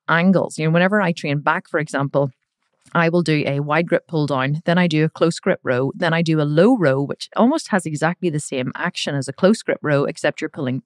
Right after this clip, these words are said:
from down in front of you and back up, squeezing the elbows back and up. Whereas with a, a seated cable row, you're more pulling from the front of you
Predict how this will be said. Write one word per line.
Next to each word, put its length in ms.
from 440
down 320
in 120
front 260
of 80
you 240
and 160
back 320
up, 240
squeezing 440
the 60
elbows 280
back 240
and 100
up. 200
Whereas 220
with 100
a, 80
a 140
seated 440
cable 400
row, 220
you're 180
more 260
pulling 480
from 360
the 80
front 360
of 80
you 300